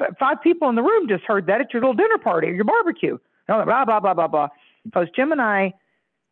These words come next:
sometimes unknowingly, like Pisces, doesn't realize they're making it all about them.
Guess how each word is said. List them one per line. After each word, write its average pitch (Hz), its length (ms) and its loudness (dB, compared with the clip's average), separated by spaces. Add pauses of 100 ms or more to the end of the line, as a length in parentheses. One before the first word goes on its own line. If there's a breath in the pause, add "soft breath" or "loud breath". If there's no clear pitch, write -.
(360)
sometimes 240 520 -2
unknowingly, 190 540 0
like 160 240 0
Pisces, 190 580 0 (240)
doesn't 190 260 -2
realize 156 380 2
they're 160 80 -2
making 156 300 -4
it 147 60 -6
all 143 120 0
about 131 240 -4
them. 180 240 -2